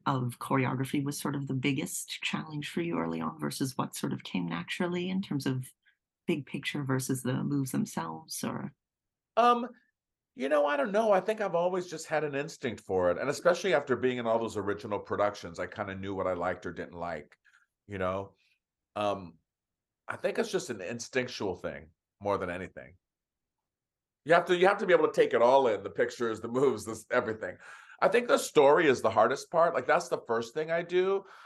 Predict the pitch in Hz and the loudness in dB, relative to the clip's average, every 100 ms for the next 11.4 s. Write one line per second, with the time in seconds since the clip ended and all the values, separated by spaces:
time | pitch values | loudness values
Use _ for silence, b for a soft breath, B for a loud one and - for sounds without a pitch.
0 | B - 190 185 - - 156 143 - 151 | B -6 -4 -4 -4 4 4 4 -2 -4
1 | 139 180 135 131 117 123 123 117 107 98 | 0 -2 0 0 2 0 0 0 2 0
2 | - 113 101 - - 101 110 107 90 85 | -2 -6 -6 -10 -2 2 4 2 0 -2
3 | 85 85 b _ _ _ _ - 113 110 | -4 -10 b _ _ _ _ -4 4 4
4 | 107 - 110 113 - 127 113 - 135 127 | 2 -6 -4 -4 -2 -2 -2 2 6 6
5 | 113 95 - 104 98 104 92 87 87 87 | 4 -2 0 0 0 -2 -2 -2 -6 -4
6 | 82 82 95 98 95 107 95 87 95 92 | -4 -2 0 0 0 -4 -4 0 2 2
7 | 92 - 92 90 95 90 92 98 - - | 0 -4 -4 -2 -4 -4 0 0 0 -10
8 | b b b _ _ 110 123 131 120 117 | b b b _ _ 0 2 4 2 0
9 | 117 117 110 110 107 104 101 101 131 147 | -2 -2 -2 -2 0 0 0 -2 -2 -2
10 | 185 190 185 190 165 120 123 135 117 113 | 2 4 4 4 2 0 0 2 2 0
11 | 104 110 104 - | -8 -2 -2 -4